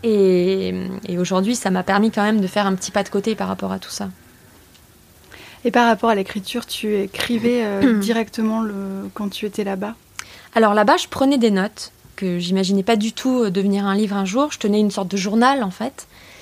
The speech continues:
Speaker 1: que j'avais quand même séparé de mon journal intime. J'avais quand même acheté un cahier dans lequel je pensais écrire des choses. Je, je suis partie avec une envie d'écrire,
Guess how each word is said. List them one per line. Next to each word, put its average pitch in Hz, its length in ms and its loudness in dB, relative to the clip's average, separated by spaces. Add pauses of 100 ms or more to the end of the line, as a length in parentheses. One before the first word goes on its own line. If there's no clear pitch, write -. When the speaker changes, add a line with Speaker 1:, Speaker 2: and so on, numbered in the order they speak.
(400)
Speaker 1:
que 233 100 -2
j'avais 226 200 4
quand 254 140 0
même 254 200 2
séparé 262 460 0
de 247 60 2
mon 233 100 2
journal 208 260 0
intime. 285 420 0
J'avais 190 220 -2
quand 214 120 -4
même 240 180 2
acheté 262 400 0
un 220 100 2
cahier 220 300 0
dans 208 120 2
lequel 233 240 0
je 208 100 -2
pensais 208 640 0
écrire 226 380 0
des 202 100 2
choses. 190 420 -2 (100)
Je, 180 240 -2
je 175 120 -4
suis 202 180 -4
partie 196 380 0
avec 196 240 0
une 208 100 0
envie 202 340 0
d'écrire, 208 540 0